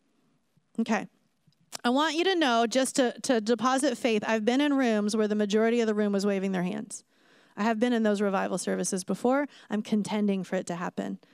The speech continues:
Okay? But, but here's the other thing. We're also equipping you so that you know how to pray.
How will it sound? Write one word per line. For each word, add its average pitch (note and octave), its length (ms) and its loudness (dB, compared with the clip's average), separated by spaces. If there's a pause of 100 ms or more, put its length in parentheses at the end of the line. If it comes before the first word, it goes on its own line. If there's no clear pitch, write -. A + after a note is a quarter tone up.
(180)
Okay? G#3+ 360 -2 (320)
But, B3+ 200 2 (240)
but B3 280 0
here's C#4+ 240 2
the C4 140 2
other C#4 180 2
thing. G3+ 260 0
We're A#3+ 140 2
also C4+ 380 2
equipping A#3+ 580 2
you D4 320 2
so C#4 180 0
that A#3+ 120 0
you A#3+ 220 2
know C#4 160 2
how A3 160 0
to G#3 80 0
pray. F#3+ 380 -4